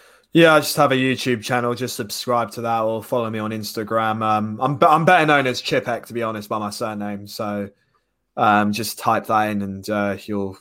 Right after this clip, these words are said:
find my stuff, uh, YouTube channel or Instagram page, pretty much.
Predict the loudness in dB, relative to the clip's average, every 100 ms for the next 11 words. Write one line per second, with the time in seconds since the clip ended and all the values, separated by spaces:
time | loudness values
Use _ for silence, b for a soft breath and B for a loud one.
0 | _ -8 -4 -4 -2 -4 -4 -6 -2 -2
1 | -4 -14 -8 -2 -2 0 -2 -4 -6 -6
2 | -6 -6 -8 -12 _ _ -4 -4 -2 -2
3 | -2 -2 -8 -8 -12 _ _ -10 -6 -6
4 | -8 -20